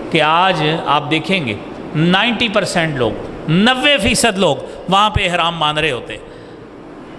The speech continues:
हदीस में आता है अब्दुर्रहमान बिन अबी बकर ने खुद उम्रा नहीं किया, अपनी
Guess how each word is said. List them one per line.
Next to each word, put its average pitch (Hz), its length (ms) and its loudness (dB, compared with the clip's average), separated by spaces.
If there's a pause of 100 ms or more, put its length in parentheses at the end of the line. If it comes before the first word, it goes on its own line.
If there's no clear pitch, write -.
(120)
हदीस 185 440 2
में 254 80 4
आता 226 240 2
है - 680 -2
अब्दुर्रहमान 220 760 2
बिन 247 120 0
अबी 240 240 0
बकर 269 360 2
ने 160 140 -4 (500)
खुद 339 340 4
उम्रा 277 340 4
नहीं 190 640 0
किया, 113 300 -2 (720)
अपनी 175 260 2